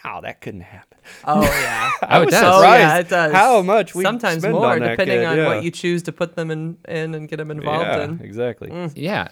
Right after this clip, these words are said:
Speaker 3: So, so I came up with this technique after my first son was born,
Speaker 1: Mm-hmm.
Speaker 3: and this was eight years ago,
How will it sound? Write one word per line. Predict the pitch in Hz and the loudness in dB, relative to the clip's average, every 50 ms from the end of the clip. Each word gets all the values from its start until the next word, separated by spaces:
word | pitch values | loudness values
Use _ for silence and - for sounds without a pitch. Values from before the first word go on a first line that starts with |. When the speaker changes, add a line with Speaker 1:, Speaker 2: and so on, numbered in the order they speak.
| _ _ | _ _
Speaker 3:
So, | - - 151 143 131 | -8 -6 -4 -4 -4
so | 117 - 147 139 | -4 -4 -2 -2
I | 139 165 | -2 -4
came | 165 - 165 151 | -6 -6 -8 -8
up | 165 160 | -8 -8
with | 147 123 | -10 -12
this | 117 - | -10 -8
technique | - 117 113 120 113 - | -8 -8 -6 -8 -8 -8
after | 110 104 - 107 | -8 -10 -10 -10
my | 104 98 | -12 -12
first | 95 - 107 95 - | -10 -10 -12 -12 -10
son | 113 110 | -12 -12
was | 104 95 85 | -12 -14 -14
born, | _ - 87 82 85 90 104 - - | _ -14 -14 -12 -14 -16 -18 -16 -14
Speaker 1:
Mm-hmm. | 123 120 117 | -12 -10 -8
Speaker 3:
and | 113 107 | -8 -10
this | 98 - - | -10 -10 -10
was | 98 90 82 - - - - - | -12 -12 -12 -16 -18 -20 -18 -12
eight | 95 95 95 - - | -12 -12 -12 -12 -10
years | 95 95 92 90 | -10 -10 -10 -8
ago, | 95 90 87 90 95 110 | -8 -6 -6 -6 -6 -8